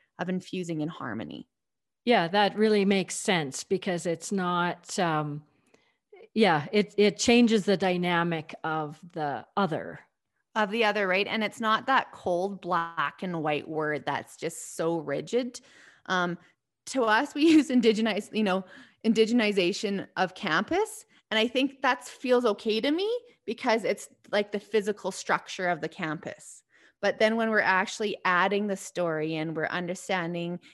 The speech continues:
Speaker 1: everything involved, that it's not the indigenization, you know, it's the coming together of knowledge. It's, it's the acknowledgement of, you know, we're in this together. How can we learn from each other? Why are we doing this? What's important for it?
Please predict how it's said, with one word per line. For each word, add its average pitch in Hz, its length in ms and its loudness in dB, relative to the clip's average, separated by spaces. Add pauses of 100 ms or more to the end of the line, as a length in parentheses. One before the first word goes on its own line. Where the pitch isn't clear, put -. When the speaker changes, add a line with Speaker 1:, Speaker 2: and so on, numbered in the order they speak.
(180)
Speaker 1:
everything 196 480 0
involved, 175 880 0 (380)
that 196 140 2
it's 180 180 -2
not 196 240 0
the 202 80 -2
indigenization, 160 1080 -4
you 180 80 -6
know, 156 160 -4
it's - 280 -6
the 196 100 -8
coming 202 420 -4
together 170 540 0
of 143 160 -6
knowledge. 143 680 -8 (300)
It's, - 400 -8 (160)
it's 196 300 -6
the 175 360 -2
acknowledgement 180 1160 -2
of, 151 580 0 (240)
you 202 160 -4
know, 160 140 -2
we're 170 140 0
in 208 200 -2
this 196 200 -4
together. 170 460 -2
How 175 220 0
can 190 220 -6
we 175 120 -4
learn 165 240 -4
from 160 240 -8
each 165 220 -12
other? 147 400 -6 (320)
Why 175 300 0
are 185 80 0
we 190 100 -2
doing 170 380 -2
this? - 240 -10
What's 180 240 -4
important - 560 -6
for - 300 -6
it? - 260 -12